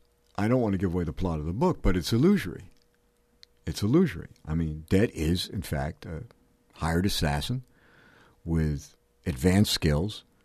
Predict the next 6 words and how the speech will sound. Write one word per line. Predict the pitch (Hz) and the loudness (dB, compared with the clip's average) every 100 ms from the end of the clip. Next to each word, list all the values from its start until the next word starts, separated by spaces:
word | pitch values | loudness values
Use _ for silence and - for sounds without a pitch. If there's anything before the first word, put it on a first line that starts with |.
| _ - _ - | _ -20 _ -4
who's | 95 85 | -2 -2
capable | - 98 95 - | 2 2 4 4
of | 92 - | 2 2
conducting | 101 95 85 - 98 120 - _ _ - | 4 4 0 2 0 -2 -12 _ _ -10
warfare | 90 160 226 - 87 | 4 8 8 6 0
campaigns. | 71 71 65 64 65 - - | 0 -4 -4 -4 -8 -10 -20